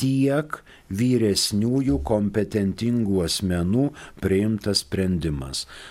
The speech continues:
Kad reiškia, jau mes leidžiame tau, nebūt susaistomam su šiuo institutu ir prašome ten per kokias dvidešimt keturias valandas apleisti šį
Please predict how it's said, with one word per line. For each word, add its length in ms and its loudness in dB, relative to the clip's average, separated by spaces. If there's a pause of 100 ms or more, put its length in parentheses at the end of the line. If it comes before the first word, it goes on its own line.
(120)
Kad 180 -12
reiškia, 720 0
jau 560 0 (300)
mes 500 0
leidžiame 800 0
tau, 400 0
nebūt 640 -2
susaistomam 960 -2
su 160 -4
šiuo 240 -4
institutu 880 -2 (400)
ir 160 -4
prašome 760 -2
ten 300 -4
per 100 -6
kokias 380 -4
dvidešimt 480 -4
keturias 480 -6
valandas 640 -2 (260)
apleisti 840 -2 (240)
šį 380 -4